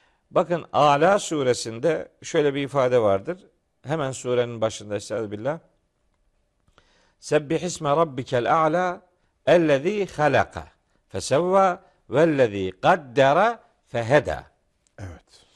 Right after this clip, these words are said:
Speaker 1: <clears throat> Yaratan Allah'tır, şekil veren Allah'tır,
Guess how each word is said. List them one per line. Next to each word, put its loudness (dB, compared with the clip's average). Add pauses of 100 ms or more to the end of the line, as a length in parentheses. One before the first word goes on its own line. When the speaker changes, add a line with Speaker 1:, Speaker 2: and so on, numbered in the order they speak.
(160)
Speaker 1:
<clears throat> -6
Yaratan 2
Allah'tır, 2 (960)
şekil -6
veren 0
Allah'tır, -4